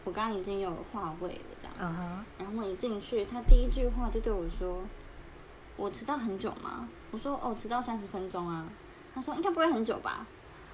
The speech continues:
Speaker 1: 三十分钟还不久。<laughs> 虽然我是，因为我们那时候是约我家附近啊，
Speaker 2: 嗯。
Speaker 1: 但也是要两个捷运站。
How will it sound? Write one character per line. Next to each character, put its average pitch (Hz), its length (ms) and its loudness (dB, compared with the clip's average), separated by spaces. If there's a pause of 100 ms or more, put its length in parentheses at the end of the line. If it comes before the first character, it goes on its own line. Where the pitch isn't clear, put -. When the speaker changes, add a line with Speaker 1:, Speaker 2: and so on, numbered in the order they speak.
(1160)
Speaker 1:
三 415 160 2
十 359 80 8
分 370 120 8
钟 403 80 4
还 359 80 6
不 392 120 4
久。 233 400 2 (800)
<laughs> - 960 -16
虽 359 160 6
然 285 360 6
我 226 100 4
是， - 140 -2 (100)
因 285 160 0
为 359 180 4 (680)
我 214 100 -2
们 240 80 0
那 302 100 0
时 262 60 -2
候 233 60 2
是 240 160 -2
约 214 360 0 (680)
我 190 120 0
家 196 200 0
附 220 200 0
近 190 220 0
啊， - 80 -6
Speaker 2:
嗯。 208 180 2
Speaker 1:
但 294 160 0
也 196 120 0
是 233 140 -2
要 220 260 2 (160)
两 170 320 -2
个 170 240 0
捷 165 200 0
运 180 280 -2
站。 170 160 -8